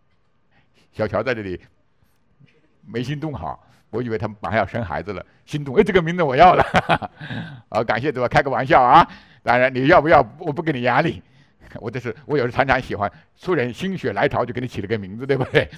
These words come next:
因为这个是，呃，这个是感动哈，神灵感动这个名字就挺好的。所以我觉得，我们都是在永恒真理里的彼此相爱，这个是非常有意思的。好了，这个是什么？这是问安里面，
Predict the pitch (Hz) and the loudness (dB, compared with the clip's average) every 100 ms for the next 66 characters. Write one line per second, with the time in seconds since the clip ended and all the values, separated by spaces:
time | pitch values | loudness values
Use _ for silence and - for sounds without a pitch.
0 | - _ 139 151 147 147 131 127 - - | -20 _ -10 -4 -4 -4 -8 -10 -12 -10
1 | 131 139 131 135 117 127 - 95 143 110 | -6 -4 -4 -4 -4 -4 -6 -6 -4 -4
2 | 92 - - - 120 139 104 120 135 123 | -4 -6 -16 -8 -6 -4 -4 -4 -6 -6
3 | 127 156 151 135 135 107 82 78 - _ | -6 -6 -4 -2 -2 -4 -4 -8 -12 _
4 | _ 214 202 196 180 151 - _ 220 190 | _ 0 2 4 2 0 -4 _ -2 0
5 | 185 262 247 226 170 151 156 139 139 175 | 2 2 4 2 2 0 0 -2 -2 -2
6 | 208 285 262 190 156 165 120 113 123 117 | 2 2 2 0 -2 -2 -6 0 2 0
7 | - - - 165 131 - 180 147 147 104 | -2 -14 -8 -4 -4 0 0 0 -2 -6
8 | 117 107 87 - _ _ _ _ _ _ | -8 -10 -12 -16 _ _ _ _ _ _
9 | _ _ _ _ _ _ - 143 165 - | _ _ _ _ _ _ 0 2 2 -2
10 | _ _ _ 165 127 120 123 - _ _ | _ _ _ -6 -6 -6 -8 -8 _ _
11 | _ _ - 131 120 110 _ _ - 262 | _ _ -6 -4 -6 -16 _ _ 0 4
12 | 247 240 247 170 170 | 6 4 4 2 -2